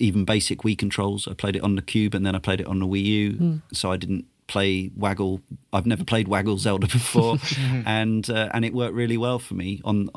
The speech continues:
Speaker 1: by and large, w-, yeah, with, with those few exceptions. And once again, the, the puzzling, the dungeons,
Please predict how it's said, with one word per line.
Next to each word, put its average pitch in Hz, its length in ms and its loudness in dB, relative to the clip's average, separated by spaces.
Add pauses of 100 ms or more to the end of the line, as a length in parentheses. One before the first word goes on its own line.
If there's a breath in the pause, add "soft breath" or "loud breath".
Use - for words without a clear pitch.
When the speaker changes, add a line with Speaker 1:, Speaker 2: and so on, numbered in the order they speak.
(120)
Speaker 1:
by 101 260 0
and 98 100 0
large, 110 420 0
w-, - 280 -12
yeah, 113 220 2 (100)
with, 110 200 4 (100)
with 104 140 2
those 98 180 2
few 101 380 0 (140)
exceptions. 104 680 0
And 113 380 2
once 120 340 0
again, 117 500 0 (160)
the, 104 560 0
the - 80 -2
puzzling, 110 720 0
the 104 80 -2
dungeons, 104 800 2